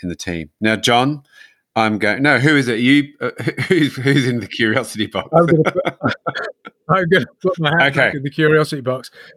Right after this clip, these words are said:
Speaker 2: I've just pulled out this one here. This is called Newspaper Headlines. I'm gonna go with that one. And this is where it's a little bit about sort of finding out what's going on in each other's worlds a little, which is always good for a team, getting to know each other.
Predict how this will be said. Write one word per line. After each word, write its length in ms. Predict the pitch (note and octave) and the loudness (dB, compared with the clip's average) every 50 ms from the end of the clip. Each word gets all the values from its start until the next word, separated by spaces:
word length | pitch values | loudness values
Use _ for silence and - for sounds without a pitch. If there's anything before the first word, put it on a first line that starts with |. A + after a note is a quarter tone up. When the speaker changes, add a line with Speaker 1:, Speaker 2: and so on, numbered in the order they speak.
| _ _ _ - | _ _ _ 0
Speaker 2:
I've 140 | D#3 D#3+ D#3 | 0 2 4
just 220 | - A#3+ A#3 - | 4 2 2 4
pulled 200 | - A3+ A3 G3+ | 4 4 4 6
out 140 | G3 F#3+ F#3 | 4 4 4
this 180 | F#3+ F3 - F3+ | 2 0 2 2
one 140 | E3+ D3+ | 2 2
here. 260 | C#3+ D#3 D#3 B2 A2 - - - - - - - | 4 4 2 2 0 -2 -6 -20 -20 -20 -10 -4
This 220 | F3 F#3+ F#3+ - | -2 0 0 0
is 100 | G3 D#3+ | -2 -2
called 260 | - F#3+ E3+ E3 D3 D3 | 2 4 4 4 4 4
Newspaper 480 | D#3+ E3+ D#3+ - - D#3+ C#3+ C#3 C#3 | 2 2 2 2 2 0 2 2 2
Headlines. 720 | C3 D3 C#3 C#3 B2 A2 G#2 G#2 A2+ C#3 - - - - _ _ _ _ _ _ - | 0 0 0 0 -2 -2 -2 -6 -8 -12 -14 -16 -16 -18 _ _ _ _ _ _ -8
I'm 120 | B2+ B2 | -4 0
gonna 120 | C3 C3 C3 | 0 2 4
go 140 | C3+ C3 B2+ | 4 4 2
with 120 | C3 B2+ | 4 2
that 140 | C3 C3 - | 2 0 0
one. 220 | A#2 A2+ D3+ C#3+ _ _ _ _ _ _ _ _ _ _ _ - | -4 -4 -6 -6 _ _ _ _ _ _ _ _ _ _ _ -2
And 340 | D3 C#3 C3+ C3 C3 A#2+ - | 2 2 2 2 0 0 2
this 380 | E3+ E3+ F3 D#3+ - - - - - | 4 4 4 2 0 -6 -10 -8 -2
is 320 | - D#3 D3+ C#3+ C3+ - - | 0 2 2 2 0 -2 -8
where 760 | C#3+ C#3+ D#3+ F#3 G3 F#3 D#3 B2 A2 G#2 G#2 A2+ C3 D3 C#3+ - - - - _ | -6 -2 2 4 4 4 4 2 0 -2 -4 -4 -4 -6 -6 -10 -18 -20 -12 _
it's 160 | - E3 - A#3 | -2 0 2 4
a 40 | |
little 180 | C4 D#4 C#4 A#3 | 4 4 4 4
bit 140 | F#3+ F#3+ F3 | 4 4 4
about 340 | E3 D#3 E3+ D#3 D#3 E3 - | 4 4 4 4 2 0 -2
sort 160 | - E3 D3 | -4 -2 -2
of 60 | C#3 - | -4 -2
finding 320 | - E3 D3 D3 C#3+ C#3 | 0 0 2 2 2 2
out 160 | C#3 C#3 C3+ | 2 0 0
what's 160 | C#3+ C#3+ - - | -2 -4 -2 2
going 260 | - C3+ C3 C3 B2+ | 4 4 4 4 4
on 160 | C3+ C3 B2+ | 2 2 2
in 120 | C3 B2+ | 0 0
each 220 | C3 C3 C#3 - - | 0 0 0 0 0
other's 260 | C3 A#2+ C3+ B2+ A#2+ | 2 2 2 2 4
worlds 320 | C3 C#3 C#3 C3+ C3 A#2 B2 | 4 6 6 6 6 4 4
a 60 | A#2+ | 2
little, 260 | A2+ A2+ G#2+ C3+ F3+ F3+ | 2 4 4 4 2 2
which 200 | F3+ D3+ C3 - | 0 -4 -2 0
is 100 | C#3 B2 | 2 2
always 220 | C#3 C3+ C3 B2 | 4 4 4 2
good 160 | - C3+ A#2+ - | 2 0 -2 -2
for 140 | - A#2+ | -2 -4
a 40 | A2+ | -4
team, 320 | - - A#2+ A2 A#2+ C#3+ C#3+ | -2 -2 -2 0 0 -2 -2
getting 220 | - D#3 B2+ A#2 | -2 -4 -4 -4
to 100 | - - | -4 -2
know 140 | A#2 A#2 A2+ | 0 0 0
each 200 | A2+ A2 - - | 0 0 -2 -2
other. 260 | A#2+ G#2+ A2 C#3+ D#3 | -2 -2 -2 -2 -4